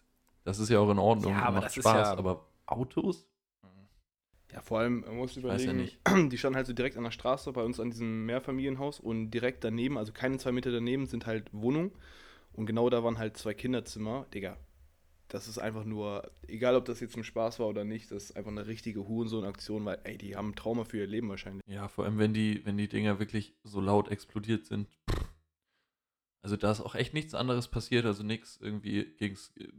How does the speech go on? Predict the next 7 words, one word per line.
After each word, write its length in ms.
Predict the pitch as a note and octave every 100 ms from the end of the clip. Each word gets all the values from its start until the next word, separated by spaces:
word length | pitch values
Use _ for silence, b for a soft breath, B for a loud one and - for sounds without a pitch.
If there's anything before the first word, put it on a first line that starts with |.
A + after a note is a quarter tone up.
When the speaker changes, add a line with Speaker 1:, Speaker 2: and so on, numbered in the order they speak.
| -
Speaker 1:
durchs 200 | A2 -
Fenster 300 | A#2 A#2+ G#2
geflogen 400 | G2 - G2+ G2
oder 160 | F#2+
so. 160 | G2 B2+ _ _ _ _ _ -
Speaker 3:
Nee, 140 | A2
nee. 140 | G#2+